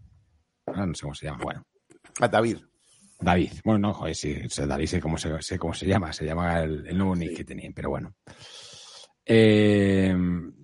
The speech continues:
Speaker 1: creo que por ahí pueden ir mucho los tiros, ¿no? Y, y yo creo que el, el partido, pues, va, va a ser a quien cometa eh, o quien se pueda aprovechar de ese error, ¿no?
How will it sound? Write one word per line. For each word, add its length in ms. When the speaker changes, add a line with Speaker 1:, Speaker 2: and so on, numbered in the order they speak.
Speaker 1:
creo 180
que 60
por 100
ahí 60
pueden 240
ir 120
mucho 260
los 160
tiros, 280
¿no? 120
Y, 240
y 80
yo 80
creo 140
que 140
el, 280
el 120
partido, 540
pues, 260
va, 160
va 60
a 40
ser 260
a 100
quien 440
cometa 680
eh, 560
o 80
quien 140
se 140
pueda 180
aprovechar 360
de 80
ese 180
error, 360
¿no? 260